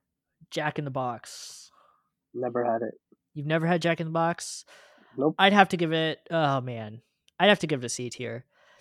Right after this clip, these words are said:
Speaker 1: The problem with it is, is that I'm rate-, we're rating this on terms of taste,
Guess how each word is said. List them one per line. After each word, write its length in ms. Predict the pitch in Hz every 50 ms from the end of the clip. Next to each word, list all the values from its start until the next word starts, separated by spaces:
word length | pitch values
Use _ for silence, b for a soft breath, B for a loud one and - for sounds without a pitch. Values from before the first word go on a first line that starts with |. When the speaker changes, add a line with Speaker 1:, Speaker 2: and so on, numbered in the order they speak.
| _ _
Speaker 1:
The 80 | 190
problem 400 | 175 - 254 262 285 269 294 277
with 200 | 233 220 190 -
it 100 | 180 165
is, 220 | 147 151 156 - 165
is 120 | 147 131
that 180 | 151 143 - - -
I'm 260 | 147 147 151 151 143
rate-, 300 | 139 143 147 147 151 143
we're 180 | 147 151 156
rating 320 | 139 139 139 139 143 143 143
this 240 | 156 160 151 - -
on 220 | 131 135 131 127
terms 300 | - - 135 127 127 120
of 180 | 123 117 110 -
taste, 540 | - - 156 156 180 180 - - - -